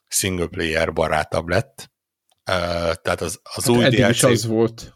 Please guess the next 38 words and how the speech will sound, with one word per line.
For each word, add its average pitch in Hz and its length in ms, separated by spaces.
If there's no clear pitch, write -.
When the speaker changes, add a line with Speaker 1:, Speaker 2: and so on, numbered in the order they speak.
Speaker 2:
amúgy. 104 640
Speaker 1:
Igen, 185 280
de 143 100
ugye 135 220
az 120 140
alapjátékban 120 640
az 113 120
volt, 110 220
hogy 95 120
va-, 120 220
voltak 117 440
bizonyos 107 420
pontok, 92 680
ahol 92 560
mindenféleképpen 123 960
Speaker 2:
Menni 107 100
Speaker 1:
be 110 60
Speaker 2:
kellett. 90 360
Speaker 1:
kellett - 60
egy 90 300
tö-, 113 140
Speaker 2:
Így 113 80
Speaker 1:
többi 101 140
Speaker 2:
van. 95 100
Speaker 1:
játékos. - 580
Ugye 95 160
volt 101 220
néhány 90 340
ilyen 87 220
Speaker 2:
Így 95 240
van. 98 120
Speaker 1:
kő 107 140
ellenfél 117 400
harc, 101 300
meg 95 160
volt 92 220
néhány 87 360
ilyen 85 300